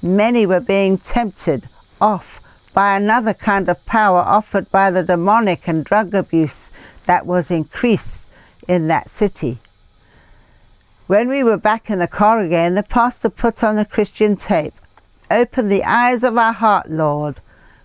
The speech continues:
We want to see Jesus." Yes, I thought,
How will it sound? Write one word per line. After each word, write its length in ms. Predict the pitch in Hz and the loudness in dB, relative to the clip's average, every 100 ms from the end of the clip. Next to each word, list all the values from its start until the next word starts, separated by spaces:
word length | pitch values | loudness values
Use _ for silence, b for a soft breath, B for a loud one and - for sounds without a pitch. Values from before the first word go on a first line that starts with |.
| b | b
We 200 | 214 262 | 2 2
want 300 | 190 202 185 | 2 0 0
to 100 | 190 | -4
see 220 | - 214 | -2 0
Jesus." 720 | 180 196 190 151 131 123 - _ b b b | 0 2 0 0 -10 -16 -18 _ b b b
Yes, 340 | - 220 226 - | 0 2 2 0
I 140 | 185 | -2
thought, 420 | - 180 156 127 | 0 0 0 -2